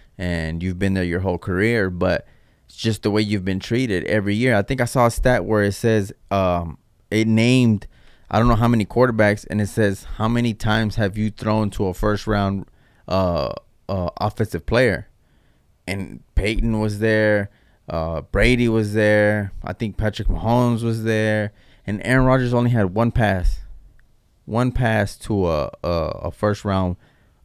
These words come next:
offensive player. That's how bad it's been since he's been there. I don't remember, uh, what's his name? Adams?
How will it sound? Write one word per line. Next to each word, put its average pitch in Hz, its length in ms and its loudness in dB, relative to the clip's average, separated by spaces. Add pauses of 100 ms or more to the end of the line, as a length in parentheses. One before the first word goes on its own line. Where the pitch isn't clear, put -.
offensive 98 460 0
player. 76 320 -4 (580)
That's 113 280 2
how 113 140 4
bad 113 280 6
it's 101 200 0
been 98 260 0
since 98 240 -10
he's 95 160 -4
been 87 220 -4
there. 78 180 -8 (1400)
I 110 140 -2
don't 123 160 2
remember, 113 600 2
uh, 73 460 0 (500)
what's 123 200 -6
his 131 120 -4
name? 139 280 -2 (100)
Adams? 135 460 -2